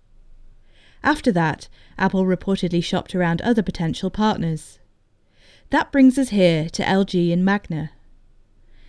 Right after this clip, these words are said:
L G has a deep knowledge of E V batteries and powertrains,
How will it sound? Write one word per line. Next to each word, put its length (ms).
L 180
G 240
has 160
a 80
deep 400
knowledge 340
of 160
E 200
V 160
batteries 560
and 80
powertrains, 840